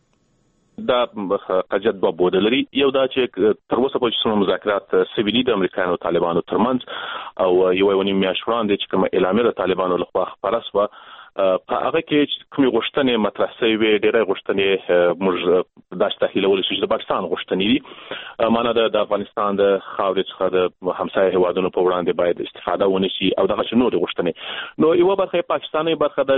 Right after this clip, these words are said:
چې، ښاغلی ستانکزی تر اوسه توانېدلی، زه په دې باور یم چې د پاکستان، غوښتنې، د پاکستان منفعت په ښه ډول، یو ډول نطاقي وکړي،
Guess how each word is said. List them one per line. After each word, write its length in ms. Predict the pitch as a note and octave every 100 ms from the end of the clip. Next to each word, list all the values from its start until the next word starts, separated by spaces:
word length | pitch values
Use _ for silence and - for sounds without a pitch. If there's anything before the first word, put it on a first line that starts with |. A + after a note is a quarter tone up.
| -
چې، 100 | C3 B2+ - G#2 G2 G2 F#2 F#2+ -
ښاغلی 420 | G2+ A2+ A2 -
ستانکزی 400 | G2+ G2 F#2+ A2 -
تر 80 | G2+
اوسه 180 | G2 -
توانېدلی، 420 | F#2+ F2+ G#2 G2 F2
زه 100 | -
په 80 | F2+
دې 80 | E2+
باور 260 | F2 F#2 F2+
یم 100 | F2
چې 140 | -
د 120 | F2 F2+
پاکستان، 480 | - - G2 G2 - F#2 E2+ E2+
غوښتنې، 500 | - - G#2 G2 F2
د 80 | F2
پاکستان 360 | - - F2 E2+
منفعت 540 | F2 - - G#2+ G2+ _ - - - - B2+
په 60 | -
ښه 100 | E3+ B2+
ډول، 240 | G2 F#2 F2+
یو 160 | F#2+ F2+
ډول 220 | F#2 F2+
نطاقي 400 | F2+ F2+ - F#2+
وکړي، 320 | F2 E2 C#3